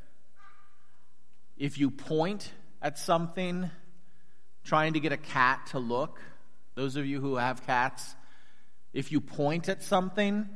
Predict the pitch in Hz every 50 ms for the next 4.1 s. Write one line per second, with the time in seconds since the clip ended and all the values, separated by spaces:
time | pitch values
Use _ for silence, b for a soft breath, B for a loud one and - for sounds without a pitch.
0 | - - - - - - - 127 - - - 180 185 180 180 180 180 196 175 151
1 | 180 170 156 170 165 170 170 - 160 156 147 147 139 139 135 - - - 139 135
2 | 135 131 123 - 120 110 104 104 104 104 101 110 101 - - 135 139 143 - -
3 | 127 131 131 127 - - - 117 104 113 101 - - - 113 107 101 - 76 53
4 | 50